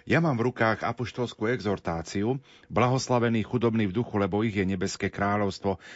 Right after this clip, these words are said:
Pápež František v tom prvom bode píše: "Evanjelium nás pozýva spoznať pravdu nášho srdca, aby sme videli, do čoho vkladáme istotu nášho života. Zvyčajne sa bohát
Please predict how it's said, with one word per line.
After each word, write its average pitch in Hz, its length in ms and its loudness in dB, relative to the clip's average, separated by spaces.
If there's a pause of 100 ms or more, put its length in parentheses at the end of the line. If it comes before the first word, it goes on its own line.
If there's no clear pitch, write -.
(160)
Pápež 123 320 0
František 117 480 -6
v - 80 -18
tom 95 80 -2
prvom 107 320 -2
bode 90 240 -4
píše: 85 480 -10 (480)
"Evanjelium 117 640 2
nás 120 240 -2
pozýva 117 480 -2
spoznať 117 480 -4
pravdu 117 320 0
nášho 104 320 0
srdca, 92 480 -6 (320)
aby 98 160 2
sme 113 240 2
videli, 120 400 0
do 117 80 -2
čoho 120 320 0
vkladáme 110 560 -2
istotu 90 480 -6
nášho 87 320 -2
života. 98 560 0 (420)
Zvyčajne 139 640 0
sa 117 160 0
bohát 120 400 2